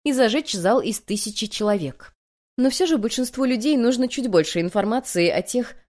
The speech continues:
кто будет его слушать. Для того, чтобы чувствовать себя в безопасности, людям важно знать, что их слова будут восприняты с уважением, что никто не будет их обесценивать,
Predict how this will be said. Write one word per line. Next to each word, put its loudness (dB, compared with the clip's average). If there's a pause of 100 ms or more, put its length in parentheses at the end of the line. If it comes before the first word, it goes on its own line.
(100)
кто 0
будет -2
его 0
слушать. -6 (540)
Для -2
того, 4
чтобы -4
чувствовать -4
себя 0
в -6
безопасности, -4 (240)
людям 4
важно 4
знать, -4 (220)
что -2
их 2
слова 4
будут 0
восприняты 0
с -8
уважением, -4 (340)
что 0
никто 0
не 4
будет -2
их -4
обесценивать, -4